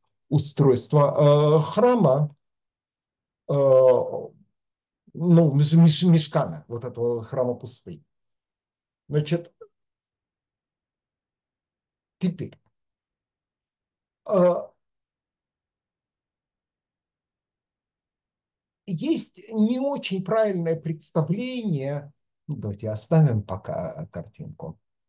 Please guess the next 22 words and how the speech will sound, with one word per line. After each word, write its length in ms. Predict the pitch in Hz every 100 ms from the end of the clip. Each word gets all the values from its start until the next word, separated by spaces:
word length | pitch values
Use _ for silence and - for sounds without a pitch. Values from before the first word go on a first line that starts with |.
| _ _ _
Существует 680 | - 190 214 226 294 277 -
не 120 | 208
очень 380 | 226 214 - 127
правильное 420 | 160 175 165 151
представление 640 | 151 147 - 196 247 226 151
о 40 |
путешествии 640 | 151 160 156 220 220 - 147
евреев 420 | 123 139 147 143
по 60 | -
пустыне, 420 | - 107 - - 147 _ _ _
потому 200 | 104 110
что 220 | - -
при 240 | 117 - 113
чтении 800 | - - 320 254 180 127 127 127 _ _ _
может 340 | 165 185 175 139
возникнуть 540 | 147 147 160 147 147
впечатление, 920 | - 151 170 - 208 240 226 190 139 139
что 260 | - -
евреи 460 | 127 139 165 202 160
шли, 680 | - - 135 175 202 185 175
шли, 580 | - - 107 156 165 156
шли, 720 | - - 107 160 170 143